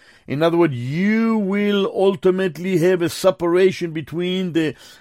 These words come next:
soul and the spirit from your human body, and you will die. Not only that he died spiritually initially, but he will be separated. The, the body will go to the ground.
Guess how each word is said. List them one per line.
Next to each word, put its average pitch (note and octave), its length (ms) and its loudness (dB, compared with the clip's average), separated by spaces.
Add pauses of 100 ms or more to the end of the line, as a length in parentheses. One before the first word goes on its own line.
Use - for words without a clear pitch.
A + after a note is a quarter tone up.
(160)
soul F#3+ 580 6
and F3+ 140 2
the D#3 60 -2
spirit F#3 420 2
from F3 300 -2
your F#3 160 6
human F3 380 -2
body, F3 460 2
and D3 160 -4 (220)
you C#3+ 140 0
will E3 120 0
die. F3+ 680 4 (560)
Not F3 240 0
only G3+ 240 0
that E3+ 260 4 (320)
he E3 160 -4
died F3+ 380 4
spiritually F#3+ 960 -4
initially, D#3 800 -2
but D3+ 300 0
he D3 120 0
will F3+ 140 6
be E3 180 -2
separated. E3 920 0
The, D#3 140 0 (280)
the C3+ 120 0
body F#3 400 4
will G#3 200 -2
go F3 320 6
to G#3 120 -4
the G3 100 -2
ground. G3+ 840 0